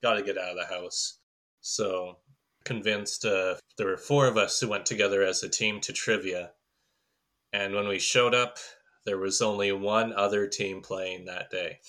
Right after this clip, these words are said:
<laughs> It was the one versus one trivia showdown. <laughs> A team of four versus another team of four,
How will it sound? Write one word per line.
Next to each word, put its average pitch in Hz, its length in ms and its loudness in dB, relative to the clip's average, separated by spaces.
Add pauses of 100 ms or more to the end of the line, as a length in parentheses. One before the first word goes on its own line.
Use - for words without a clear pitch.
(360)
<laughs> 214 540 -4 (240)
It 127 120 4
was 117 240 4
the 117 120 8
one 113 280 4
versus 110 420 2
one 104 220 0
trivia 101 440 -2
showdown. 98 800 -4 (540)
<laughs> - 520 -20
A 127 80 0
team 127 280 4
of 123 100 4
four 98 540 2
versus 95 380 0
another 98 320 2
team 95 200 -2
of 95 160 -4
four, 90 420 -4